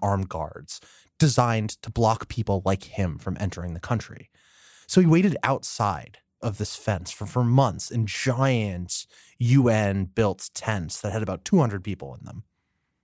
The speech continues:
He has an interview with the Hungarian authorities, waits two more months, and then they take him not quite across the border, but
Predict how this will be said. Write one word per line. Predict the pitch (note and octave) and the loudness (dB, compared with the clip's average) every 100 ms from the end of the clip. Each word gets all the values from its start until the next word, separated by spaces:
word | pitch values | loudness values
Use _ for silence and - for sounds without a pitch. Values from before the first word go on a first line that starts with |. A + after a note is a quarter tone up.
| _ | _
He | - | 0
has | C#3+ C3 | 2 4
an | A2 G#2+ | 0 0
interview | C#3 C3+ B2+ C3 | 4 4 6 6
with | B2 | 4
the | - | 2
Hungarian | G#2+ G#2+ G2+ F#2+ G2+ | 0 0 0 0 -2
authorities, | F#2+ G2 F#2+ F2+ F2+ | -2 -2 -2 -4 -6
waits | - A2+ A2+ - | -2 -2 -2 -6
two | - - | -2 4
more | F3+ D3 | 6 6
months, | F#2 E2+ - - - | 2 -2 -8 -10 -6
and | A#2 | 0
then | B2 | 2
they | A#2 | 2
take | A#2 - D3+ | 0 -2 -4
him | - A#2 G#2 G#2+ - _ - | -2 0 0 -2 -8 _ -2
not | G3+ | 0
quite | - - G3+ | 0 0 0
across | F#3+ - B2 - | 0 0 -2 -2
the | A2 | -6
border, | G#2 G2 E2 | -2 -2 -2
but | F2+ - | -6 -10